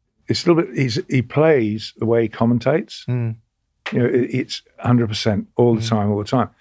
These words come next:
Speaker 1: When I was taught a lesson from the late, great John Arlott many, many years ago, when John said to me, when I just started, uh, looking at commentary and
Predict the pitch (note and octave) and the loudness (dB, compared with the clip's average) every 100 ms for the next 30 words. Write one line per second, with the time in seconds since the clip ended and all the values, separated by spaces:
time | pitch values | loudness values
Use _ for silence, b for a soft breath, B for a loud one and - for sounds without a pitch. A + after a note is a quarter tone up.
0 | _ - A#2+ B2 _ _ _ _ - D3 | _ -2 0 -2 _ _ _ _ 0 0
1 | B2+ - B2 A#2 A#2 A#2 - A2 A2 G#2 | 2 0 0 2 0 0 -2 -4 -2 -4
2 | A2+ G#2+ G#2 A#2 B2+ A2 - A2 A2+ G#2+ | -4 -4 -2 -2 -2 -4 -6 -4 -2 0
3 | A2 G#2+ - A2+ A2+ G#2 G#2 G2 G#2 B2 | -2 -2 -4 -2 -2 -2 -2 -4 -2 -2
4 | G#2+ - - - _ _ _ _ - A2+ | -4 -8 -14 -16 _ _ _ _ -8 -4
5 | G#2 B2+ A#2+ A2 A#2 A2+ - G#2 G2 - | -2 2 2 2 -2 -4 -4 -6 -6 -8
6 | _ - G2 F#2 B2+ - B2 A2 G#2+ - | _ -6 -4 -2 -4 -2 -2 -2 -4 -8
7 | A#2 G2 G2+ A2+ - _ _ - A2+ A2+ | -6 -4 -4 -6 -10 _ _ -12 -6 -4
8 | A2+ - A2 G#2 - G#2 G#2 G2 F#2 | -4 -4 -4 -4 -4 -4 -2 -4 -8